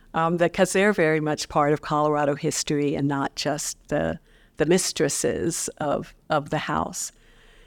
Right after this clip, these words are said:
And then, um, I was called in again when History Colorado asked several scholars to, um, give some advice on how to publicly present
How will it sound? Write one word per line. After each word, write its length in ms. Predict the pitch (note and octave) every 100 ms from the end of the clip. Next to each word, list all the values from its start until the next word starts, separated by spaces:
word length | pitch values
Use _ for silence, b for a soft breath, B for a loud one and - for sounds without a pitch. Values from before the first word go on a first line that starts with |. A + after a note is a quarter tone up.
| b -
And 180 | G#3 G#3
then, 320 | G#3 G3+ G3+
um, 460 | F#3 F3+ F3+ F3+ - - - _ _ F#3+
I 100 | F#3+
was 300 | F3 F3 -
called 400 | - G3+ F#3+ F#3
in 140 | F3
again 420 | E3+ E3+ D#3+ E3
when 260 | D#3+ D#3 D#3
History 400 | D#3+ E3+ - E3+
Colorado 880 | - D#3+ D#3+ D#3 D3+ D#3 D#3 D3+ D3+
asked 300 | D#3+ D3+ -
several 320 | E3 D#3 D#3
scholars 760 | - - D3 D3+ D#3 D3+ D3 - b b b b b b
to, 640 | - F3+ D#3+ D#3 D3 D3+ - -
um, 340 | D3+ D3 C#3+ D3+
give 220 | F3+ E3+
some 200 | - F3+
advice 480 | D#3+ D#3 D#3 D#3 E3+
on 120 | D#3
how 160 | E3
to 80 | D#3
publicly 640 | - E3 D#3+ D3+ D#3+ D#3 D3+
present 680 | - D#3+ D#3+ D3+ D3 -